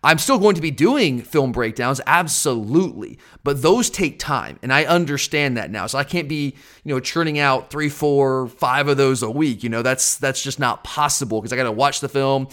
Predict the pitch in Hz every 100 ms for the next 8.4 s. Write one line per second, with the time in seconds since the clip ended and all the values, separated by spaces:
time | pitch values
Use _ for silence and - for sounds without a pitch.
0 | - - 107 117 - 151 135 - - 160
1 | 147 143 - 120 117 117 107 - 151 147
2 | 139 143 143 131 139 139 127 110 104 -
3 | 160 156 156 147 139 139 - 110 101 -
4 | 113 143 143 143 147 143 143 135 139 143
5 | 139 143 123 127 127 107 - _ 127 135
6 | 151 147 143 139 143 - 160 147 147 151
7 | - 165 170 - 117 - - 123 120 170
8 | 127 135 98